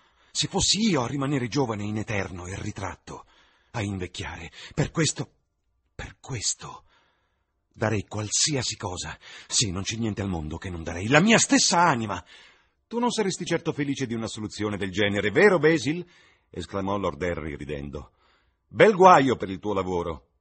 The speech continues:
"Mi opporrei con tutte le mie forze, Harry", disse Hallward. Dorian Gray si voltò a guardarlo. "Ne sono convinto, Basil.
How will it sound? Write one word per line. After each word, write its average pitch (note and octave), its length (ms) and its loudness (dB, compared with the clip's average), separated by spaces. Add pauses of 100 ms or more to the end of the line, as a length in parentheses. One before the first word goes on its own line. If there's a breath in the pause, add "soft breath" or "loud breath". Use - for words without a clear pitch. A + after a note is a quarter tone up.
(400)
"Mi E2+ 160 -8
opporrei F2 460 -10
con F2+ 320 -12
tutte - 320 -16
le F2 100 -12
mie F#2+ 220 -8
forze, D#2+ 520 -14
Harry", B1 500 -18 (480 soft breath)
disse D#2+ 380 -12
Hallward. C2 580 -10 (840)
Dorian D#2+ 380 -6
Gray F2 240 -6
si - 120 -10
voltò D2 360 -10
a C#2+ 60 -8
guardarlo. C#2 680 -12 (1120)
"Ne G2+ 60 -4
sono E3 240 0
convinto, D#3+ 440 2
Basil. C#2+ 400 -10